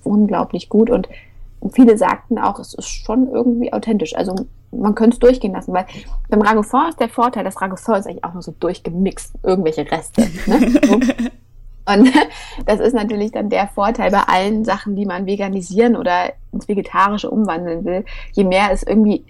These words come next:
Speaker 1: sowieso durchgemixt ist, umso besser kannst du es nachbauen, weil,
Speaker 2: Mhm.
Speaker 1: ne?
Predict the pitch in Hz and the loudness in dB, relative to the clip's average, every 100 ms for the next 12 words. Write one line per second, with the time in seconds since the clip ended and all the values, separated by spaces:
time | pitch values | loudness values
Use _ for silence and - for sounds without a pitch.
0 | - 196 190 185 233 202 220 247 226 196 | -6 0 0 4 4 4 2 2 2 2
1 | 190 - - 196 240 - 196 180 175 190 | -2 -8 -2 0 0 -2 -2 0 -2 -4
2 | 175 175 170 - 156 180 - 160 165 175 | -4 -6 -8 -6 -4 -4 -4 -4 -2 2
3 | 226 185 190 220 - - - - - - | 4 4 2 -2 -10 -20 -20 -20 -18 -8
4 | 185 | -6